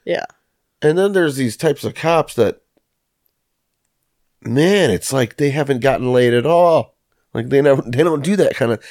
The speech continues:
Speaker 2: they're just so uptight and frustrated or something, and they take it out on people.
Speaker 1: Yeah.
Speaker 2: And they just wanna make money for the city, and it's, ugh, I hate it. They just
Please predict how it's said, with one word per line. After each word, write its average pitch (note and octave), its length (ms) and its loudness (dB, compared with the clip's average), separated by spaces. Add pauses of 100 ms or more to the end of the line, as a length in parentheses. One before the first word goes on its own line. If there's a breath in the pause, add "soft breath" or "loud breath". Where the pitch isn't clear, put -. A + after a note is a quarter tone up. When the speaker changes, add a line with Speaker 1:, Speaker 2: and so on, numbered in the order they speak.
(220 loud breath)
Speaker 2:
they're D3 160 0
just C#3 240 -4
so F3+ 200 0 (100)
uptight D#3+ 380 -2
and A#2+ 140 -8
frustrated C#3 640 0
or F2 120 -4
something, E2+ 440 -4
and F2 140 -4
they F#2 80 -2
take A#2 260 -2
it G#2+ 80 2
out A2+ 220 2
on F#2 140 0
people. E2 400 -8
Speaker 1:
Yeah. D3+ 320 -4 (640)
Speaker 2:
And F#2 120 -8
they G2 140 0
just F#2 240 -8
wanna G#2+ 220 2
make G2+ 260 0
money G2+ 340 0
for F#2 120 -6
the D#2+ 100 -6
city, G#2 460 0
and C#2 100 -10
it's, A#1 200 -12
ugh, A#2 420 0
I C#2 60 -8
hate A#2+ 340 -2
it. - 180 -8 (840)
They G2+ 100 -4
just G#2 280 -8